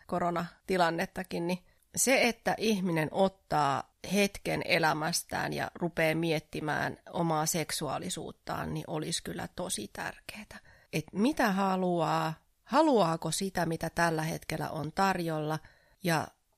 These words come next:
onko jotenkin, niinku s-, onko jotain asioita, jotka elämästä seksuaalisesti mahdollisesti puuttuu?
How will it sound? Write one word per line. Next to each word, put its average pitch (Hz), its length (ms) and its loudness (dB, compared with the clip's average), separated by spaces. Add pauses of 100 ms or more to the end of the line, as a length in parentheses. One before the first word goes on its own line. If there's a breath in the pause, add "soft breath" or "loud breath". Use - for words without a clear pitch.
(140)
onko 214 300 6
jotenkin, 190 420 4
niinku 165 160 0
s-, - 160 -2 (120)
onko 214 200 0
jotain 185 400 2
asioita, 160 480 2
jotka 143 480 -4
elämästä 156 540 -2
seksuaalisesti 151 840 -6
mahdollisesti - 960 -6 (120)
puuttuu? - 760 -10